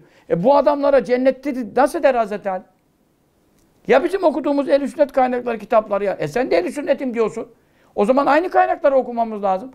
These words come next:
Sen hangi kaynakları okuyorsun da bunlara cehennemlik diyorsun, Kisralar, Herakliusler diyorsun, nübüvvet yatağını yeniden sat-, İslam'da olmayan çığır açacaklar diyorsun.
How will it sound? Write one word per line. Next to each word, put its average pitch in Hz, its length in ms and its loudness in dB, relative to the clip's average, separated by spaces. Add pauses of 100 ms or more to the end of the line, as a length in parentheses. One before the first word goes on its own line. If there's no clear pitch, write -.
(140)
Sen 254 160 2
hangi 320 280 2
kaynakları 330 500 2
okuyorsun 262 480 -4
da 262 200 2 (280)
bunlara 262 360 4
cehennemlik 240 600 -2
diyorsun, 233 400 -4 (260)
Kisralar, 240 560 2
Herakliusler 226 560 -2
diyorsun, 220 400 -4 (200)
nübüvvet 233 360 2
yatağını 233 380 0
yeniden 226 320 0
sat-, 220 340 -2
İslam'da 254 520 0
olmayan 262 460 2
çığır 240 240 -6
açacaklar 190 640 -4 (1300)
diyorsun. 196 500 2